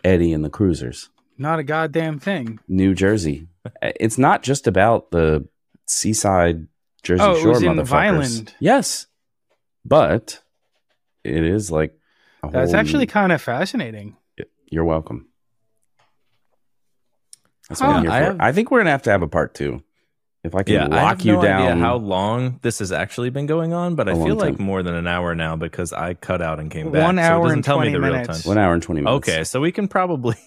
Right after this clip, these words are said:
Speaker 1: We'll
Speaker 3: end
Speaker 1: wrap
Speaker 3: this. We
Speaker 1: up.
Speaker 2: Do you
Speaker 3: can
Speaker 2: guys
Speaker 3: pick
Speaker 2: wanna
Speaker 3: back
Speaker 2: part
Speaker 3: up.
Speaker 2: two this?
Speaker 1: Yeah, I wanna
Speaker 3: We
Speaker 1: part
Speaker 3: can
Speaker 1: two
Speaker 3: part
Speaker 1: this.
Speaker 3: two.
Speaker 1: I
Speaker 3: Hell
Speaker 1: a hundred percent
Speaker 3: yeah.
Speaker 1: wanna
Speaker 3: Yeah.
Speaker 1: part two this. Are you
Speaker 2: I
Speaker 1: gonna
Speaker 2: will
Speaker 1: react
Speaker 2: part
Speaker 1: to
Speaker 2: two
Speaker 1: Miami,
Speaker 2: this.
Speaker 1: by the way? I know
Speaker 2: Yeah,
Speaker 1: we
Speaker 2: I
Speaker 1: wanna
Speaker 2: think
Speaker 1: know that.
Speaker 2: so. I,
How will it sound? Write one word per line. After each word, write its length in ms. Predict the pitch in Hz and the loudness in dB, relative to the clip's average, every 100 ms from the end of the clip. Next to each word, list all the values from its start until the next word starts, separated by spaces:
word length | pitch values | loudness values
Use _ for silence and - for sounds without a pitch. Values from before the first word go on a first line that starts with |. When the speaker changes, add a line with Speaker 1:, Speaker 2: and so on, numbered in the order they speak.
| - | -2
Speaker 1:
We'll 180 | 123 175 | 2 4
Speaker 3:
end 80 | 156 | 6
Speaker 1:
wrap 180 | 147 | 4
Speaker 3:
this. 60 | 127 | 4
We 40 | |
Speaker 1:
up. 60 | 123 | 2
Speaker 2:
Do 60 | 160 | 4
you 60 | |
Speaker 3:
can 80 | 202 | 4
Speaker 2:
guys 100 | 269 | 4
Speaker 3:
pick 40 | 330 | 4
Speaker 2:
wanna 120 | 311 | 2
Speaker 3:
back 80 | - | 2
Speaker 2:
part 120 | 208 | 0
Speaker 3:
up. 60 | 202 | 0
Speaker 2:
two 140 | 165 | -4
this? 380 | 247 339 - - _ - | -2 -4 -6 -16 _ 2
Speaker 1:
Yeah, 180 | 120 | 4
I 40 | 92 | 4
wanna 160 | 123 | 2
Speaker 3:
We 60 | 107 | 2
Speaker 1:
part 100 | 113 | 2
Speaker 3:
can 80 | 113 | 2
Speaker 1:
two 60 | 107 | 0
Speaker 3:
part 100 | 151 | -2
Speaker 1:
this. 100 | - | -2
Speaker 3:
two. 100 | - | 0
Speaker 1:
I 80 | 95 | 2
Speaker 3:
Hell 80 | 90 | 2
Speaker 1:
a 20 | |
hundred 160 | 131 151 | 2 2
percent 200 | 156 151 | 2 2
Speaker 3:
yeah. 40 | |
Speaker 1:
wanna 100 | 135 139 | 2 2
Speaker 3:
Yeah. 40 | |
Speaker 1:
part 160 | 123 - | 0 -2
two 120 | 85 | -2
this. 280 | 78 - - _ _ - | -2 -4 -12 _ _ 0
Are 80 | |
you 100 | 92 104 | 2 4
Speaker 2:
I 40 | 113 | 4
Speaker 1:
gonna 120 | 113 | 4
Speaker 2:
will 60 | |
Speaker 1:
react 240 | 113 120 113 | 4 6 4
Speaker 2:
part 100 | 214 | 4
Speaker 1:
to 20 | |
Speaker 2:
two 40 | 120 | 2
Speaker 1:
Miami, 320 | 101 98 117 | 4 2 0
Speaker 2:
this. 100 | 120 | -2
Speaker 1:
by 100 | 110 | -4
the 100 | 110 | -2
way? 100 | 110 117 113 _ _ _ _ _ 175 | -4 -6 -10 _ _ _ _ _ 0
I 40 | |
know 60 | 202 | 2
Speaker 2:
Yeah, 100 | 196 | 2
Speaker 1:
we 40 | |
Speaker 2:
I 40 | 180 | 2
Speaker 1:
wanna 100 | 165 | 2
Speaker 2:
think 100 | 165 | 0
Speaker 1:
know 40 | |
that. 120 | 151 143 | 0 0
Speaker 2:
so. 120 | 180 | -2
I, 100 | 151 | -4